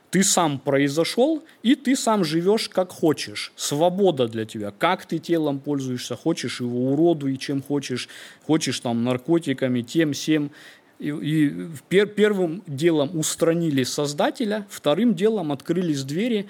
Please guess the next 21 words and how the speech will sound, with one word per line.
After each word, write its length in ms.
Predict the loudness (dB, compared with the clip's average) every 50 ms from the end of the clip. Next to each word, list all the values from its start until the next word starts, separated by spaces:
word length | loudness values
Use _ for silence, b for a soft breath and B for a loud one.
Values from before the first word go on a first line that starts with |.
| B B -4
Ну, 120 | -2 -2
теперь 320 | -2 -2 0 2 2 2 2
живи, 400 | 0 -2 -4 -2 0 0 0 -2
м, 1120 | -2 -4 -8 -12 -12 -12 -12 -12 -12 -8 -8 -8 -8 -8 -10 -14 -14 -14 -12 -10 -6 -2
ни-, 160 | -2 0 0 0
никто 320 | 0 -2 0 2 0 0
тебе 420 | 0 0 -2 0 2 2 2 2
не 280 | -2 -4 -6 -4 -4 -4
вправе 480 | -6 -6 -4 0 2 4 4 4 4 4
указывать, 640 | 2 2 2 2 2 2 2 2 2 2 2 0 -2
никто 300 | -4 -4 -2 -2 -2 -2
с 80 | -2
тебя 260 | -4 -4 0 0 2 2
не 160 | 2 0 -4
спросит, 520 | -4 -6 -4 -2 -2 -2 -2 -4 -4 -2
нету, 500 | 0 2 4 4 4 4 2 -2 -10 -16 -16 -12
да? 220 | -10 -10 -8 -8 -10 B B B B B B B 0
Но 180 | 2 4 4 6
мы 220 | 6 6 6 6
стоим 580 | 4 2 0 0 0 2 2 4 2 2 2 -2
на 400 | -4 -2 0 2 2 2 2 0